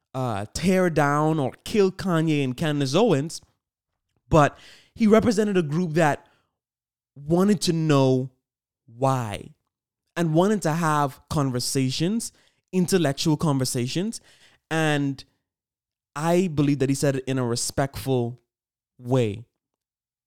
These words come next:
And without even, without even watching that video, right? When I first saw what Kanye and Candace Owens did, the shirts that they wore, I told myself, "Tariq, step back.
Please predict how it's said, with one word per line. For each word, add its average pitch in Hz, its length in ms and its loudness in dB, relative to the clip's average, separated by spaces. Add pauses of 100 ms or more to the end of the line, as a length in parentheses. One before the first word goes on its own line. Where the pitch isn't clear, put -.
(140)
And 175 160 2
without 226 240 6
even, 240 200 0
without 196 300 2
even 220 360 -2
watching 151 360 0
that 147 140 2
video, 123 300 0
right? 104 300 -4 (320)
When 196 140 2
I 220 60 4
first 247 480 -2
saw 170 440 2 (960)
what 135 440 -4 (1080)
Kanye 143 480 -2
and 113 120 -8
Candace 131 380 -4
Owens 120 260 -6
did, 139 440 -6 (420)
the 131 80 -8
shirts 143 300 -4
that 127 160 -4
they 127 80 0
wore, 117 520 -2 (360)
I 135 100 -4
told 170 220 -2
myself, 139 340 -2
"Tariq, 139 280 -4
step 147 260 -4
back. 131 340 -6